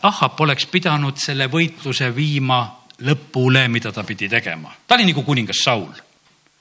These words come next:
Neid amalekke seal säästis. Ja,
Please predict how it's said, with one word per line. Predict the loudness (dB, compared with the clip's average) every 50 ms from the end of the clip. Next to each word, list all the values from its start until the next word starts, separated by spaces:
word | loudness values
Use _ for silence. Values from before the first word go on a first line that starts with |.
| _ _ 0
Neid | 4 4
amalekke | 4 4 4 2 0 -2 -4 -4 -4 -2
seal | -2 0 2
säästis. | 2 2 2 2 0 -6 -10 -10 -12 -12 -12 -14 _ _ _ _ _ _ -16 -12 -8 0 4
Ja, | 4 4 4